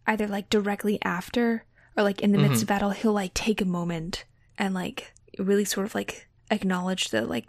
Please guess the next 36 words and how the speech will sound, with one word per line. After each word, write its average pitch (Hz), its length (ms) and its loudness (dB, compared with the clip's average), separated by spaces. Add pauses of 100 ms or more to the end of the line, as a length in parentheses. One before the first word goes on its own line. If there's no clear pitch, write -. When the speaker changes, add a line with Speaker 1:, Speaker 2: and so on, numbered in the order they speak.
Speaker 1:
the 190 100 -2
reality 180 460 -2
of 208 60 -6
what's 202 160 -6
happening. - 540 -8 (400)
Speaker 2:
Yeah. 123 160 2
Speaker 1:
Um, - 80 -4
and 202 100 -6
kind 202 140 0
of, 190 80 -4
like, 185 140 -6
the, 185 320 -2
the 185 340 -2 (100)
weight 185 420 -2
of 180 140 -8
what's - 140 -10
happening. - 480 -10 (360)
Speaker 2:
Mm-hmm. 123 340 -4
Speaker 1:
Um, 180 340 -4 (400)
and 208 80 2
then 202 80 2
kind 190 160 0
of 185 100 -6
rejoin. 185 500 0 (300)
You - 100 0
know, 180 60 2
he, 185 160 0
like, 170 160 -2
steels 190 300 0
himself, 180 480 -8 (240)
goes 175 220 -2
in. 180 140 -4
There's 190 220 0
one 196 160 2
particular 190 380 -6
moment, 175 800 -8